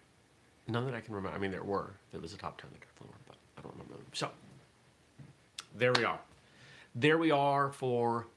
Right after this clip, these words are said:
Monday. I'm gonna go get some work done. I'm gonna have some meetings, and I hope you have a fantastic day. I hope to see you back here tomorrow. I hope to see your book recommendations for tomorrow. I'm gonna read them.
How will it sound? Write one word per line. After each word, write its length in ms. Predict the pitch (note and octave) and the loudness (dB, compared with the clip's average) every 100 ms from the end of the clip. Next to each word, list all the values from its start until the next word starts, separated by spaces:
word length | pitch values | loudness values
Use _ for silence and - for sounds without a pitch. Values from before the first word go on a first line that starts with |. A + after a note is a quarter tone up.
| _ _ _ | _ _ _
Monday. 420 | G#2+ F2+ F#2 D#2+ - - _ _ _ _ _ - | -4 -4 -4 -8 -12 -20 _ _ _ _ _ -16
I'm 100 | F2+ | -10
gonna 120 | G#2 | -6
go 80 | G2+ | -6
get 160 | G2 F#2+ | -6 -8
some 140 | - | -6
work 160 | G#2 - | -8 -8
done. 160 | C2+ - - | -14 -14 -14
I'm 80 | F2 | -10
gonna 120 | F2+ | -8
have 140 | F2 F2 | -8 -10
some 140 | F2 | -10
meetings, 380 | F2+ D2+ - - E2 | -10 -10 -16 -18 -16
and 420 | D#2+ D#2 D#2+ E2 - _ _ _ - _ - | -16 -16 -18 -18 -20 _ _ _ -20 _ -2
I 120 | B2+ | 2
hope 300 | C3 D#3 C#3+ - - _ _ _ | 4 4 2 -6 -20 _ _ _
you 100 | C#3 | -8
have 140 | A#2+ G2+ | -8 -8
a 40 | |
fantastic 680 | G2 G2 F#2+ - G#2+ - - | -10 -10 -10 -8 -10 -10 -12
day. 220 | C#3 D3 - _ _ _ _ - | -10 -12 -18 _ _ _ _ -10
I 40 | |
hope 120 | A2 | -10
to 60 | - | -10
see 140 | - | -8
you 60 | G#2+ | -4
back 200 | F#2+ G2 | -4 -6
here 100 | G2+ | -8
tomorrow. 240 | G#2 A2 | -6 -2
I 40 | G#2+ | 0
hope 180 | D#3+ E3 | 0 0
to 60 | |
see 200 | - E3+ | 0 0
your 140 | D3+ B2 | 2 0
book 340 | F2+ G3+ G#3 | 4 2 4
recommendations 680 | A2+ F2+ E2 - - - - | 0 0 -6 -14 -16 -18 -16
for 120 | - | -12
tomorrow. 180 | F#2 D#2+ | -10 -10
I'm 80 | C#2 | -8
gonna 140 | G2+ G#2+ | -6 -4
read 220 | B2 | -4
them. 80 | D3 | -6